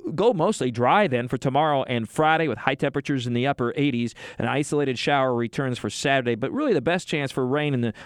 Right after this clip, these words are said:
next five or six days looks to be moving back in for the end of the weekend on Sunday, and then that would continue into Monday with some showers and perhaps a few thunderstorms. Pretty decent onshore flow event there for Sunday and Monday. Means pretty brisk winds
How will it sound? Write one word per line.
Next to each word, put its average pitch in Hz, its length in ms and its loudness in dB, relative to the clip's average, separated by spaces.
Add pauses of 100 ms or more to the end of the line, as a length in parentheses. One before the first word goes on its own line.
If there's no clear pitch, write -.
(100)
next 147 240 0
five 147 260 2
or 123 60 -2
six - 240 -4
days 139 240 0
looks 143 160 -2
to - 80 -6
be 127 200 0
moving 139 340 0
back 135 240 0
in 135 100 -2
for 127 80 -2
the 113 160 -2
end 190 180 0
of 175 80 0
the 131 80 0
weekend 113 540 0
on 117 160 0
Sunday, 135 580 0
and 123 80 -2
then 120 100 0
that 127 120 0
would 123 140 -4
continue 127 340 -4
into 113 140 0
Monday 120 320 0
with 110 80 -4
some 101 120 -6
showers 127 440 0
and 104 80 -6
perhaps - 260 -2
a - 60 -8
few 127 100 -2
thunderstorms. 131 640 -2 (300)
Pretty 202 200 4
decent 151 420 0
onshore 147 520 0
flow 139 320 4
event 151 380 -2
there 147 180 0
for 131 140 -4
Sunday 143 400 0
and 135 100 -2
Monday. 156 320 2
Means 127 220 -2
pretty 147 220 0
brisk 131 360 -2
winds 160 480 2